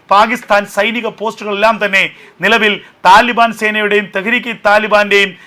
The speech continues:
കൈവശമാണ് എന്നുള്ള വിവരമാണ് പുറത്തു വരുന്നത്. അതിർത്തിയിലുള്ള തെഹ്രീക്ക് താലിബാന്റെ ഒരു ട്രെയിനിങ് സെന്റർ ആക്രമിച്ച് തകർത്തു എന്ന് പാകിസ്ഥാൻ സേന അവകാശപ്പെടുന്നുവെങ്കിലും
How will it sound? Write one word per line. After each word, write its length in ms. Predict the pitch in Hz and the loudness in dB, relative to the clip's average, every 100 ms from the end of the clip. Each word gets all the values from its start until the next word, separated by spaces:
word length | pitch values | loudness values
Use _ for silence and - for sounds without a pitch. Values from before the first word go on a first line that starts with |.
| _ - | _ -2
കൈവശമാണ് 600 | 202 233 233 214 202 202 | 0 0 -2 -4 -4 -4
എന്നുള്ള 260 | 190 196 | -4 -4
വിവരമാണ് 440 | 196 190 214 196 190 | -4 -2 -2 -2 -4
പുറത്തു 320 | 185 196 196 | -2 -4 -4
വരുന്നത്. 360 | 202 196 220 220 - _ - | -8 0 2 2 -2 _ -2
അതിർത്തിയിലുള്ള 840 | 185 254 254 269 262 247 233 240 226 - - | 0 2 -2 -2 -2 0 2 2 2 -10 -4
തെഹ്രീക്ക് 500 | 196 240 262 - 254 - | 0 2 0 -4 -8 0
താലിബാന്റെ 640 | 226 233 240 226 220 190 165 - - | 2 4 2 2 2 0 -4 -10 -4
ഒരു 120 | 214 | -4
ട്രെയിനിങ് 460 | 220 214 226 254 247 | -2 0 0 0 -4
സെന്റർ 320 | 240 226 220 | -6 -2 2
ആക്രമിച്ച് 500 | 208 214 262 220 214 | 2 0 -4 -4 -4
തകർത്തു 360 | 208 196 240 | -4 -6 -6
എന്ന് 140 | 214 208 | -2 0
പാകിസ്ഥാൻ 640 | 208 202 220 220 - 214 | 2 2 2 -4 -2 -2
സേന 340 | 202 214 208 170 - - - | 0 0 2 0 -4 -6 0
അവകാശപ്പെടുന്നുവെങ്കിലും 1000 | 180 226 240 185 220 208 208 214 202 | 2 2 0 -4 -8 -6 -2 -2 -2